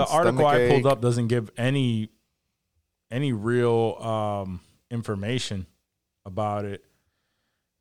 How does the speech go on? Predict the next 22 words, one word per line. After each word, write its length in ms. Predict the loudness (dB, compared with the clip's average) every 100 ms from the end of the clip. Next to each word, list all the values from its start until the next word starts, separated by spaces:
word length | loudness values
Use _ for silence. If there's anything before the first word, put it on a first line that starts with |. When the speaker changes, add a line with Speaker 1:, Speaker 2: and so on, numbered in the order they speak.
| _ -12
Speaker 2:
Uh, 680 | -8 -6 -4 -4 -4 -4 -6 _ _ _ -2
it, 240 | 0 2
it 60 | 2
was, 260 | 2 0 -2
it 40 |
was 200 | 0 0
a 60 | 0
lot 360 | 0 2 2 0
of 100 | 0
people 600 | -2 -2 0 0 0 -2
in, 640 | -4 -4 -2 -2 -2 -4 -4
like, 260 | -6 -8 -12 _ _ _ _ _
comments 640 | -12 -6 -4 -2 -4 -6 -8
and 140 | -8
shit 180 | -8 -8
like 220 | -8 -8
that 320 | -6 -6 -8 _
that 160 | -12 -8
are 380 | -8 -8 -10 -10
talking 480 | -6 -6 -6 -6
about 300 | -2 0 0
it 260 | 0 -4 -10